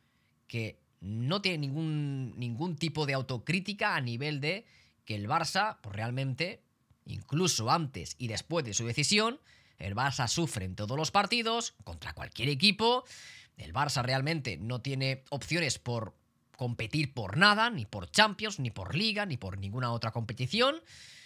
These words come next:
Y que esa es la realidad, ¿no? Y que esa es la realidad. Yo os voy a decir una cosa. Xavi Hernández seguramente no seguirá en el Barça después del partido de Champions. Porque seguramente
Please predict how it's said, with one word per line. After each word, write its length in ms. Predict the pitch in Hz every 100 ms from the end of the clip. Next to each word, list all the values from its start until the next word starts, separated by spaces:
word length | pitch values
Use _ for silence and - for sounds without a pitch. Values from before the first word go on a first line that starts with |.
| - - _ _ _
Y 120 | - 104
que 200 | 120 117
esa 140 | 180
es 60 | 202
la 140 | 202
realidad, 560 | 143 113 90 156 196 107
¿no? 300 | 139 226 - _ _ _ _ _
Y 100 | 131
que 220 | 127 113
esa 180 | 123 190
es 60 | 196
la 100 | 196
realidad. 600 | 123 95 80 170 190 120 _ - - _ _
Yo 160 | - 160
os 40 |
voy 60 | 214
a 20 |
decir 140 | 202 165
una 120 | 120
cosa. 520 | 196 - 90 71 - _ _ _ _ _ _ -
Xavi 220 | 180 196
Hernández 640 | 170 175 190 196 208 - - _ _ _ _ _ _
seguramente 920 | - - 117 160 156 139 131 143 143 - _ _
no 340 | 117 131 180
seguirá 300 | 156 127 117
en 60 | 113
el 80 | 120
Barça 300 | 135 131 131
después 280 | 113 117
del 80 | 110
partido 240 | 101 98 92
de 80 |
Champions. 520 | 78 87 90 - - - _ _ _ _ _ _ _ _ _ _
Porque 200 | 107 101
seguramente 680 | 127 156 156 127 101 80